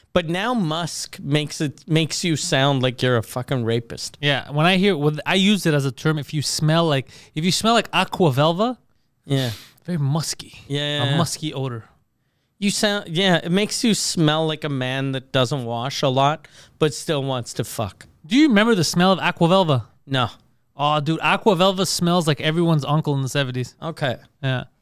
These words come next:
Speaker 1: Like, a bit like Irish Spring?
Speaker 2: Irish Spring has a familiar odor like that, but for some reason, Aqua Velva smells like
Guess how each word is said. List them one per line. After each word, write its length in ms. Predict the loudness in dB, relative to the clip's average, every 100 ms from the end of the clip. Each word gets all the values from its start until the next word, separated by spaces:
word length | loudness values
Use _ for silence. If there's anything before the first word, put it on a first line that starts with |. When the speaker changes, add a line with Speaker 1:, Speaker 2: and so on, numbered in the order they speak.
| _ _ _ _ _ -2
Speaker 1:
Like, 200 | -2 -2
a 280 | -2 -2
bit 280 | -4 -6 -4
like 200 | -6 -4
Irish 340 | 0 2 2 0
Spring? 420 | -2 -2 -2 -4 _ _ _ _ _ -20 _ _ 0
Speaker 2:
Irish 300 | 2 4 2
Spring 340 | 0 0 2
has 300 | 4 2 2
a 220 | 2 0
familiar 380 | 0 2 2 4
odor 220 | 4 4
like 120 | 4
that, 160 | 4 2
but 140 | 0 -2
for 160 | -4
some 200 | 0 2
reason, 220 | 4 2 0
Aqua 240 | 0 2
Velva 200 | 2 0
smells 480 | -2 0 2 2 2
like 220 | 0 -2